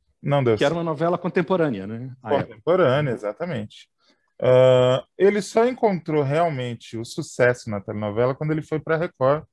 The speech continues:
Speaker 1: onde ele fez três novelas em sequência: As Pupilas do Senhor Reitor,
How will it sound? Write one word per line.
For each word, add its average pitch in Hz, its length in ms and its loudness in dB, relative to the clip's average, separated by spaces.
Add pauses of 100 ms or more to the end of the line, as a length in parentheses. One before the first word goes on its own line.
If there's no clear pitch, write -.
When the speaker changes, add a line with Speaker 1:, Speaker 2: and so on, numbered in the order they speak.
(600)
Speaker 1:
onde 147 200 0
ele 156 160 2
fez 135 480 -2
três 156 340 0
novelas 113 540 -2
em 110 80 -8
sequência: 117 840 -8 (600)
As 131 180 -2
Pupilas 208 440 0
do 190 80 -2
Senhor 185 240 2
Reitor, 170 520 0